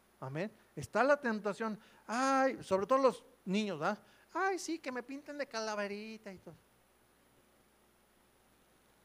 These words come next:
¿A qué Dios servimos?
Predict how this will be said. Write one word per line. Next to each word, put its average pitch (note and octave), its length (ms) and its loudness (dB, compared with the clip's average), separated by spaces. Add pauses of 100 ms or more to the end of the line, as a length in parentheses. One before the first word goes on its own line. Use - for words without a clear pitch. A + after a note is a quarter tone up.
(1300)
¿A E3 140 2
qué A3+ 220 0
Dios A3 180 0
servimos? E3 580 -6